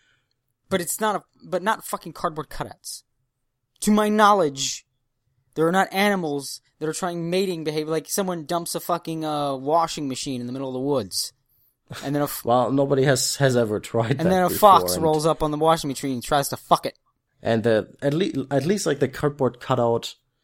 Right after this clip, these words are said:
Speaker 2: looked like an entity, at least, like, as,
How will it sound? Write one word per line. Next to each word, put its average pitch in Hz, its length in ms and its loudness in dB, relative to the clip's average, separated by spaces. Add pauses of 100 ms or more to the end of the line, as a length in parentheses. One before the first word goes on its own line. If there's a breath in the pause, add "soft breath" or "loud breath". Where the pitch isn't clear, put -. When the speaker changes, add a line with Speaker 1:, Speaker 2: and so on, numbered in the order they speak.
(300)
Speaker 2:
looked 143 420 2
like 113 480 2 (220)
an 139 320 6
entity, 127 720 2 (340)
at 73 100 -14
least, 73 280 -10
like, 104 140 -4
as, 107 180 -2